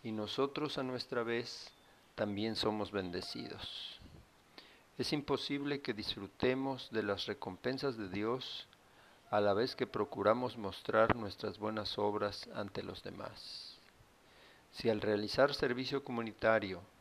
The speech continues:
nuestro objetivo es solo mejorar nuestro currículum para que parezca más atractivo ante un potencial empleador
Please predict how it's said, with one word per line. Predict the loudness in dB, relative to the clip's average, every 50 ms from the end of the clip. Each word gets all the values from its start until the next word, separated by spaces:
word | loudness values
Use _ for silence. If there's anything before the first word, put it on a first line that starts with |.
| -20 -20 -20 -20 -20 -20 -20 -20 _ -8
nuestro | -6 -4 -4 -2 -2 -4
objetivo | -4 -4 -8 -8 -6 -4 -4 -2 0 0 0
es | 0
solo | 0 0 0 2 2 0 0
mejorar | 0 -2 -6 -4 -2 0 4 6 6 6 6 4
nuestro | 2 -6 -6 -6 -6 -8 -8
currículum | -8 -8 -8 -6 -6 -6 -6 -6 -8 -6 -6 -6 -8 -10 -14 -16 -20 _ _ -20 -20 -20 -20 -20 -20 -20 -20 -20 -20 -6
para | -2 0 0 0 0
que | -2 -6
parezca | -2 0 0 0 0 -2 -2 -2 -2
más | 0 0 -2 0 -2
atractivo | -4 -4 -4 -6 -6 -6 -10 -10 -6 -4 -4 -2 -2 -4 -6 -6 -10 -16 -14 -8
ante | -8 -8 -6 -6 -6 -6
un | -6 -4
potencial | -4 -4 -4 -4 -8 -8 -6 -4 -2 -2 0 0
empleador | -2 -4 -6 -4 -2 -2 0 2 2 2 2 0